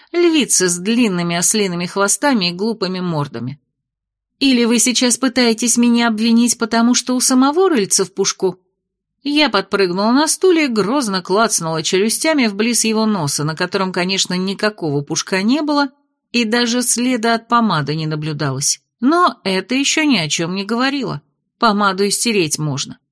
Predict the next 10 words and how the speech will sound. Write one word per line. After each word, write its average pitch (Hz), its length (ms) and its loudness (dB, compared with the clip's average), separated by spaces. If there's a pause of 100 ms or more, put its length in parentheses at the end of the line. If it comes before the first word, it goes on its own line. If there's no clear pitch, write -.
(340)
Даже 208 400 0
до 202 160 0
того, 254 320 0
как 170 180 -4
начинаешь 214 540 0
целоваться. 180 720 0 (400)
Или 392 200 2
вообще 170 380 0
не 208 120 -2
наносить. 180 640 -4